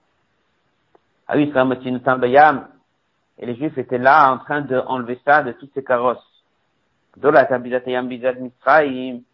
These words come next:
le butin qu'on a pris à la mer Rouge était encore plus important que tout ce qu'on a pris en Égypte.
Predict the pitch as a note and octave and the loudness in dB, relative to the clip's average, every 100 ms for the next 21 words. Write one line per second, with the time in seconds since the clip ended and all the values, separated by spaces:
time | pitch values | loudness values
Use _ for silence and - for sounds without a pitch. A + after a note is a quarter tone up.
0 | _ _ A#2 A2+ B2 D3+ D#3+ D#3+ C3 B2+ | _ _ -12 -10 -10 -6 -6 -6 -4 -4
1 | - C3+ B2 - _ _ _ _ _ _ | -4 -6 -6 -10 _ _ _ _ _ _
2 | _ _ - B2+ B2+ C3 C3 B2 - - | _ _ -2 0 0 2 2 2 0 -10
3 | A2+ A#2+ D#3 D3 A#2+ - - C3 B2+ B2 | -8 -4 -2 -4 -6 -10 -4 -2 0 -2
4 | C3 B2 B2+ G2 - C#3 D#3+ C#3 C3 B2 | -2 -4 -2 -4 -8 -2 0 2 0 -4
5 | - _ - B2 - C3 - B2 A#2+ D#3 | -12 _ -10 -10 -10 -12 -2 -2 0 -2
6 | D3 B2+ A#2+ A#2+ - | -2 -2 -6 -10 -12